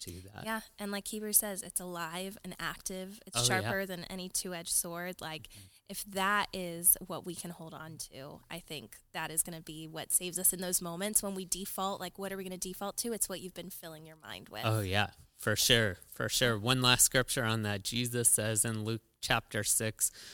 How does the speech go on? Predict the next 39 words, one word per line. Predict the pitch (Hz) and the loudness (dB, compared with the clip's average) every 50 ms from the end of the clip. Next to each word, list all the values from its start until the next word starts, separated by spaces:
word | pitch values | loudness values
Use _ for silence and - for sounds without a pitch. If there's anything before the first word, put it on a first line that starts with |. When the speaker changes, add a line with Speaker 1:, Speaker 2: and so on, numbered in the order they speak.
| - - - | -14 -2 0
Speaker 1:
uh, | 110 101 101 98 | 2 2 2 0
verses | 101 - 117 110 - 110 104 95 | 2 2 2 2 2 4 4 4
forty-three | - - - 110 107 107 110 104 - - 120 107 107 110 | 2 2 0 -2 0 0 0 -2 -2 -2 0 0 0 0
to | 107 - | -2 -2
forty-five, | - - 113 107 104 101 - - 113 110 110 104 | -2 -2 -2 -2 -2 -2 -2 0 2 2 2 2
I'm | 110 107 | 0 0
gonna | 104 101 95 - - _ | -2 -2 -4 -6 -6 _
paraphrase | - - 110 110 117 - - 113 107 104 104 - - | -2 -2 0 0 -2 -2 -2 -2 -2 0 2 2 2
here, | 110 107 104 107 | 2 0 -2 -2
but | 104 104 101 98 - - - - - _ _ | -2 -2 -2 -4 -4 -8 -16 -20 -20 _ _
he | - 120 113 | -2 4 6
says, | - - 120 110 107 - | 6 6 6 6 4 2
"The | - - | 2 2
mouth | 104 104 107 120 139 151 - | 2 2 2 2 2 4 4
speaks | - - - - 143 120 101 95 - - - - - - | 4 4 4 4 2 2 2 0 0 0 0 0 0 0
what | 101 95 - | -4 -4 -4
the | - | -6
heart | - - - 110 107 101 95 | -6 -2 -2 0 0 0 0
is | 90 - - | -2 -2 -4
full | - - 95 95 95 90 | -4 -4 -4 -4 -4 -4
of." | 87 85 87 95 - - - - | -6 -8 -8 -8 -10 -12 -16 -20
Speaker 2:
Mm-hmm. | 214 208 104 - _ 208 | -20 -20 -20 -20 _ -6
Speaker 1:
And | 123 104 101 98 | -4 -4 0 4
so | - - - 120 110 107 104 104 104 101 101 - - | 6 6 8 8 6 6 4 4 2 0 0 -2 -4
when | 131 110 101 107 104 101 101 101 | -6 -6 -2 0 0 2 2 0
you | 101 110 123 127 | 0 0 0 -2
hear | 131 123 - 127 127 127 131 131 | -2 -2 0 2 2 2 2 2
those | 127 123 117 117 110 104 - | 2 2 2 2 0 -2 -2
words | - 104 104 107 110 117 117 - - | -2 -2 -2 -2 -2 0 2 2 2
coming | - - 120 110 110 107 107 | 2 0 -2 -2 -2 -2 -2
out | 110 110 110 110 110 | 0 0 0 -2 -2
of | 110 | -2
your | 110 110 104 | -2 -2 -4
mouth, | 104 101 104 110 113 123 139 147 - - - | -4 -4 -4 -4 -4 -4 -6 -8 -10 -10 -8
like, | 110 104 98 95 - - - - _ _ _ 110 | -6 -6 -6 -6 -8 -12 -18 -20 _ _ _ 4
that, | 113 127 - - - | 4 4 4 2 0
that | 117 117 120 | 0 0 2
should | - - - 104 98 | 2 0 0 -2 -2
be | - 113 110 107 107 104 101 | -2 0 2 2 2 0 -2